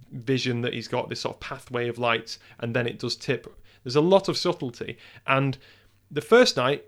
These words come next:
we arrived and saw the stage from Adam's point of view, because when we went to watch them in London, we'd gone on Edge's side. I can't remember whether it was the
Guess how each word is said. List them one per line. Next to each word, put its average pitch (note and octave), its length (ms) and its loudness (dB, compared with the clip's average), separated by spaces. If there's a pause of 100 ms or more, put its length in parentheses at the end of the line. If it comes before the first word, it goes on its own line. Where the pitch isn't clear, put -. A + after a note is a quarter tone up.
we C3+ 460 0
arrived B2+ 380 4
and B2 120 0
saw C#3 160 2
the B2+ 80 -2
stage B2+ 520 2
from C3 440 2
Adam's E3+ 440 4 (140)
point A#2+ 220 0
of - 40 -8
view, A2+ 160 -6
because A#2 380 -4 (280)
when D3 140 4
we D3+ 60 4
went D3 180 4
to C#3+ 80 -4
watch - 200 -2
them C3+ 120 0
in B2+ 180 -2
London, C#3 440 6
we'd B2+ 300 -4
gone B2+ 160 0
on A#2+ 300 -4
Edge's B2+ 340 -2
side. A#2+ 280 0
I B2+ 40 -4
can't D#3+ 200 2
remember C3+ 160 2
whether B2+ 160 2
it C3+ 120 -6
was C3+ 160 -4
the A#2+ 240 0